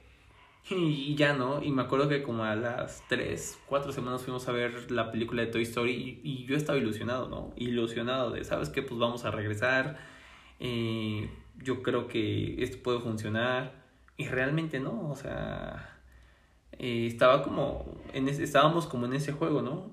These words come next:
Y realmente, pues, ella ya no quería regresar conmigo, pero sí tenía como eso de, "Te busco, no te busco, estás o no estás". Aparte de que te hagan ghosting, yo creo que viene una inseguridad y miedo de volver a, a tener una relación, porque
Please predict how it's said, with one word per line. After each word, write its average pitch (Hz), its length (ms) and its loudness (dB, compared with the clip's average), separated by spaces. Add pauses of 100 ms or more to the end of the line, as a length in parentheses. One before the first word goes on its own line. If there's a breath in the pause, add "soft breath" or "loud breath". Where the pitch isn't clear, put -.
Y 123 220 -6
realmente, 120 480 -2
pues, - 540 -8 (1040)
ella 156 200 4
ya 131 80 2
no 123 140 -4
quería - 220 0
regresar - 360 -8
conmigo, - 320 -10 (180)
pero 113 240 0
sí 113 200 -6
tenía 120 380 -4
como 120 280 -2
eso 117 200 -4
de, - 420 -8
"Te 113 80 -2
busco, 127 340 -2
no 117 120 -4
te 120 80 -4
busco, 127 460 0
estás - 420 -4
o - 60 -8
no - 80 -6
estás". - 460 -4 (920 soft breath)
Aparte 156 420 2
de 175 80 4
que 143 100 0
te 127 100 4
hagan 151 220 8
ghosting, 143 400 4
yo 147 140 4
creo 151 180 6
que 135 200 2
viene 135 240 0
una 151 120 6
inseguridad 131 760 4
y 127 220 -4
miedo 139 360 2
de 143 80 4
volver 120 320 4
a, 123 280 -2
a 117 120 -6
tener 123 160 -2
una 143 160 2
relación, 113 420 0
porque 151 480 -4